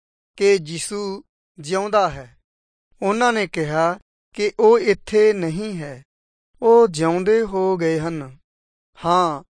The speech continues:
ਯਿਸੂ ਜਿਉਂਦੇ ਹੋ ਗਏ ਹਨ ਮੌਤ ਦੇ ਬਾਅਦ। ਉਹ ਸੱਚਮੁੱਚ ਪ੍ਰਮਾਤਮਾ ਹਨ। ਯਿਸੂ ਜਿਉਂਦੇ ਹਨ।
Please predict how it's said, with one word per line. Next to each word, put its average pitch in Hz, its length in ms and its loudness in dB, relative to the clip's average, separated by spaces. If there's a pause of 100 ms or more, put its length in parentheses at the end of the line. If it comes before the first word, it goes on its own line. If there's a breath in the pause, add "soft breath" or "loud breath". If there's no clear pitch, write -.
(380)
ਯਿਸੂ 226 480 -8
ਜਿਉਂਦੇ 180 480 0
ਹੋ 180 220 -2
ਗਏ 175 180 0
ਹਨ 175 440 -6 (420)
ਮੌਤ 180 320 4
ਦੇ 151 180 -4
ਬਾਅਦ। 139 420 -6 (680)
ਉਹ 247 140 4
ਸੱਚਮੁੱਚ 220 680 -4 (480)
ਪ੍ਰਮਾਤਮਾ 214 640 2
ਹਨ। 151 300 -2 (760)
ਯਿਸੂ 226 460 -4
ਜਿਉਂਦੇ 185 540 0
ਹਨ। 156 400 -6